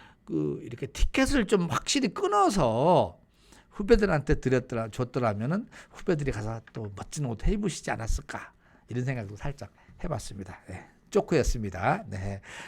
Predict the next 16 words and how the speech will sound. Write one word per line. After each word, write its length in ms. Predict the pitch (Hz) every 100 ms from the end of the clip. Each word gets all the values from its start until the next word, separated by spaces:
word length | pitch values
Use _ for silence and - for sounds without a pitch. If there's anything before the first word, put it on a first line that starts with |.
| -
여기까지 380 | 175 202 202 165
하고 220 | 139 131
마치겠습니다. 580 | 127 107 117 - 104 104
혹시 460 | 113 - - 160 139
오구 260 | 131 139
티비를 240 | 143 139 127
아직도 440 | 120 - 151 143 - - - -
구독 240 | 214 208
않고 280 | 185 175 165
보시는 340 | 165 156 151 139
분, 140 | 110 - _ _ _ -
구독과 320 | 185 185 165
함께 240 | 135 123 117
좋아요, 320 | - 117 113
알림 280 | 110 123 120
버튼 300 | 110 113